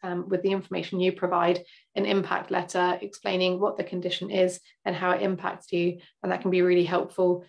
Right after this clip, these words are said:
uh, when filling out your application form and also to send in with your application form to give them a bit more information as well. I've also linked to the Turn to Us charity. Um, they're a fantastic charity who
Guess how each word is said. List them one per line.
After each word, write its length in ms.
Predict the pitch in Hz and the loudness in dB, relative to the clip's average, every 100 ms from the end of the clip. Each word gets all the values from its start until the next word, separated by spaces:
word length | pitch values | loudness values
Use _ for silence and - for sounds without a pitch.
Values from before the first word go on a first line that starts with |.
| _ - | _ -6
uh, 120 | 185 | -2
when 180 | 190 180 | -2 -2
filling 300 | 214 185 175 | 0 2 2
out 160 | 175 | 2
your 360 | 180 180 175 202 | 4 6 4 4
application 600 | 196 - 208 202 202 185 | -2 -4 -2 -2 -2 -6
form 320 | 196 185 185 | -2 0 0
and 140 | 196 | -4
also 280 | 202 185 185 | -6 -2 -2
to 140 | 180 190 | -2 -4
send 260 | 185 180 | -2 2
in 180 | 180 185 | 2 2
with 140 | 180 | 0
your 100 | 180 | 0
application 600 | - - - 180 175 180 | -2 -4 -4 -4 -2 -6
form 300 | 180 180 175 | 0 2 2
to 280 | 175 _ - | -2 _ -4
give 120 | - | -2
them 120 | 180 175 | 2 2
a 40 | |
bit 160 | 175 180 | 0 0
more 180 | 175 | 0
information 580 | 175 175 180 175 175 175 | 2 -2 -2 -2 -2 -6
as 160 | 170 170 | -6 -2
well. 420 | 185 175 190 180 _ _ _ _ _ _ _ _ - _ - | 0 0 -2 -8 _ _ _ _ _ _ _ _ -20 _ -4
I've 120 | 214 220 | 0 4
also 260 | 233 226 | 4 4
linked 320 | 208 214 208 - | 0 -2 -6 -6
to 180 | 208 | 2
the 80 | 196 | 2
Turn 320 | 196 202 190 | 2 0 0
to 160 | 180 202 | -2 -2
Us 260 | 220 - - - | -4 -6 -16 -4
charity. 600 | 220 220 220 233 226 - _ _ | 0 0 0 -2 -4 -10 _ _
Um, 200 | 196 196 | -4 -2
they're 160 | 208 202 | 2 2
a 40 | |
fantastic 600 | 202 190 214 202 - 196 | 2 0 -2 -4 -4 -6
charity 500 | - 185 180 180 180 | -2 -2 0 0 -2
who 340 | 175 185 185 | 0 0 0